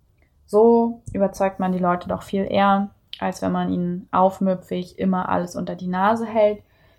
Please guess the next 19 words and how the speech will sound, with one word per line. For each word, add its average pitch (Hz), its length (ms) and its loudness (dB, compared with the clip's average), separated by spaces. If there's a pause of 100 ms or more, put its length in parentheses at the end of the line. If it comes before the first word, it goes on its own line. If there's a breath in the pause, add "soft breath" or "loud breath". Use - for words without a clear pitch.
(160)
Ich - 180 -4
weiß, 254 300 6
ich 220 140 -6
werde 214 100 -2
das 208 140 -12
bei - 100 -4
Instagram 196 460 0
so 190 80 -2
schnell 185 460 0 (120)
nicht 311 220 2
ändern 254 400 6
können. 226 280 0
Es 208 140 -4
wird 202 160 -4
auch - 100 -6
immer 202 300 0
weiter 190 300 0
Menschen 185 400 -4
geben, 180 420 -4